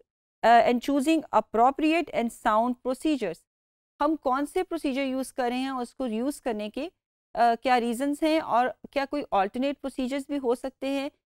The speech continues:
ये क्लियर होना बहुत ज़रूरी है। And where necessary, making adaptation to allow for cultural differences। और असेसमेंट में जहाँ हमें लगता है कि कुछ कल्चरल बैरियर्स आ रहे हैं,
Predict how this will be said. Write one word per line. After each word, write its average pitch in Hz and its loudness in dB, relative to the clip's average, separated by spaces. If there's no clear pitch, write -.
ये 247 -2
क्लियर 247 2
होना 233 -2
बहुत 190 0
ज़रूरी 151 -8
है। 170 -12
And 247 2
where 349 2
necessary, 247 2
making 208 -4
adaptation 262 0
to 247 -6
allow 185 4
for 269 0
cultural 208 0
differences। 320 -4
और - -2
असेसमेंट 330 -2
में 269 -2
जहाँ 262 -4
हमें 240 -2
लगता 190 -4
है 220 2
कि 220 -4
कुछ - -10
कल्चरल 262 -2
बैरियर्स 214 0
आ 175 -2
रहे 170 -8
हैं, 202 -8